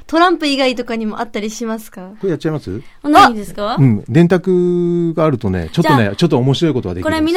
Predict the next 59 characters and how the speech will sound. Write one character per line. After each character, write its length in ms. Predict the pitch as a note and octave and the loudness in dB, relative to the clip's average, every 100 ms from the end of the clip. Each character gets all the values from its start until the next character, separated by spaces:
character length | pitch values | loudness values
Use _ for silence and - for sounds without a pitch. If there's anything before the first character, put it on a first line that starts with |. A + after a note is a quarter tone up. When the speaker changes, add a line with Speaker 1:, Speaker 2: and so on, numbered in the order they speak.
| G4+ | 4
Speaker 3:
皆 40 | |
さ 160 | G4 D#4 | 4 2
ん 120 | C4+ | 2
ね、 260 | E4 C#4 C#3+ | 0 0 0
Speaker 2:
ね。 220 | F#2+ - - - | -4 -6 -20 -16
Speaker 3:
近 220 | - D#4+ | -10 -8
く 100 | C#4+ | -6
に 80 | B3 | -6
あ 80 | |
る 160 | A3 G#3 | -6 -8
携 200 | E4 F#4 | -6 -2
帯 140 | F#4 F4+ | -2 -2
の 120 | F4 | -2
電 200 | D#4+ D#4 | -6 -8
卓 180 | D#4+ D#4+ | -8 -8
で 80 | C#4+ | -6
も 140 | B3 | -6
い 60 | A3+ | -6
い 20 | |
で 100 | G#3 | -10
す 140 | - | -8
し 20 | |
ね。 60 | A3 | 2
Speaker 2:
そ 60 | A#3+ | 4
う、 20 | |
携 140 | - | 6
帯 160 | E3+ E3+ | 4 4
の 100 | E3 | 2
電 140 | D#3+ | 2
卓 200 | D3+ C#3+ | 0 0
出 120 | C#3 B2 | 0 0
し 60 | |
て 60 | A#2 | 0
も 100 | G2+ | 0
ら 40 | |
っ 60 | F2 | -2
て 80 | F2 | -6
で 100 | D#2+ | -8
す 100 | F#2 | -6
ね。 100 | D#3 | -4
Speaker 3:
何 120 | D4+ | -2
で 80 | D4 | -4
も 100 | C4+ | -4
電 180 | C4+ | -6
卓 220 | C4 C4 B3 | -8 -8 -8
を 200 | A3+ - - - G#3+ | -8 -14 -20 -20 -16
皆 180 | G3+ F#3 | -14 -12
さ 140 | F#3 | -12
ん 80 | F3+ | -12
じ 40 | |
ゃ 40 | F3+ | -8
あ 40 | |
出 140 | A3+ | -8
し 60 | A#3 | -8
て 100 | A#3 | -12
く 80 | G3+ | -12
だ 160 | F#3+ | -12
さ 220 | F#3+ F#3 | -12 -14
い。 80 | - | -16